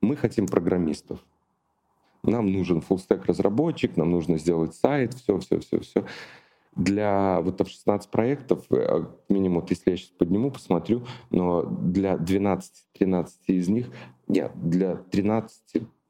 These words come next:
э, для трёх надо, потому что они игры делали мобильные, там точно нужна, да, как бы. А для остальных разработчики не нужны, чтобы идею протестировать. Ты можешь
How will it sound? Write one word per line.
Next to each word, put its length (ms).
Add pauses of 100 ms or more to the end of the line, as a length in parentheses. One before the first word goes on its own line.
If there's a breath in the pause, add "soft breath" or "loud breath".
э, 600 (140)
для 220
трёх 320
надо, 260
потому 300
что 160
они 200
игры 360
делали 380
мобильные, 460
там 200
точно 380
нужна, 560
да, 160
как 200
бы. 100 (540 loud breath)
А 300
для 260
остальных 580 (1080)
разработчики 680
не 120
нужны, 260
чтобы 260
идею 240
протестировать. 840
Ты 80
можешь 400